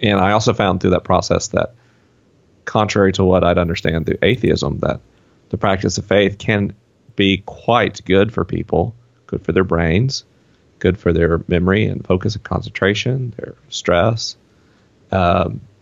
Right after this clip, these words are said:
so pragmatically, it wasn't a waste of my time to practice my faith, pray,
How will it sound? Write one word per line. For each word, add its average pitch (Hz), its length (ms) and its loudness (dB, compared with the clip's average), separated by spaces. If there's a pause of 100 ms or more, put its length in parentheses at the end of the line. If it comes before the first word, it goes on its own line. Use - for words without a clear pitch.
(340)
so 92 440 2 (220)
pragmatically, 95 680 0
it 90 80 2
wasn't 95 280 0
a 87 40 0
waste 95 340 0
of 90 80 -4
my 85 120 -4
time 104 540 -2 (580)
to 104 160 -4
practice 101 600 -2
my 107 140 -2
faith, 90 400 0 (160)
pray, 85 600 0